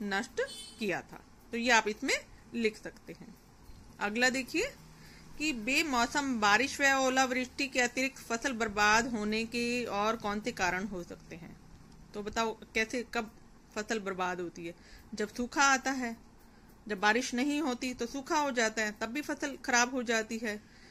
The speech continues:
और फसल को बीमारी भी लगती है, तब भी फसल खराब हो जाती है। कीटों के कारण भी फसल खराब होती है। और जो आवारा पशु होते हैं वो खेत में घुस जाते हैं और फसल को ख़त्म कर देते हैं खा के,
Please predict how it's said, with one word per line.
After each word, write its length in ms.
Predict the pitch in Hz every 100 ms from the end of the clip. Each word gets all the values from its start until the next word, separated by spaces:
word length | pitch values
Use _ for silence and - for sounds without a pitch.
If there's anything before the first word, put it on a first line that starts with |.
| - -
और 480 | - 202 196 196 196
फसल 380 | 190 226 240 226
को 180 | - 214
बीमारी 380 | 208 208 208
भी 100 | 262
लगती 360 | 285 247 - 262
है, 260 | 285 247 240 - -
तब 60 | 196
भी 160 | 214
फसल 260 | 277 262 277
खराब 260 | 285 240
हो 80 | 240
जाती 380 | 240 233 220 233
है। 200 | 233 208 - - - - -
कीटों 300 | 240 233 277
के 140 | 269 277
कारण 320 | 262 254 262
भी 180 | 262 247
फसल 360 | 247 233 233 -
खराब 260 | 254 214 214
होती 260 | 220 220
है। 220 | 220 208 202 - - - -
और 260 | 202 208
जो 160 | 196 226
आवारा 440 | - 196 202 214
पशु 280 | 254 254 269
होते 240 | 247 220 220
हैं 240 | 175 180
वो 180 | 196 214
खेत 300 | 208 214 208
में 140 | 226 208
घुस 180 | 226
जाते 320 | 226 262 262 285
हैं 320 | 311 285 196 - - - -
और 200 | 185 175
फसल 340 | - 208 220
को 440 | 208 208 196 180 - - - - - - - - -
ख़त्म 340 | - 208 226 233
कर 160 | 226
देते 240 | 220 247 269
हैं 140 | 247
खा 220 | - 196
के, 260 | 208 269